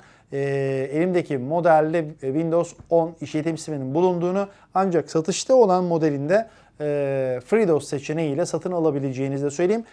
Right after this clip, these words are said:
Ya da tabii ki yine burada Windows on ile de tercih edebilirsiniz. Bu noktada da,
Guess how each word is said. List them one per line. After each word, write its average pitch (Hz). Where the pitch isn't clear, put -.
Ya 208
da 185
tabii 170
ki -
yine 156
burada 143
Windows 151
on 160
ile 120
de 175
tercih 147
edebilirsiniz. 151
Bu 160
noktada 131
da, 175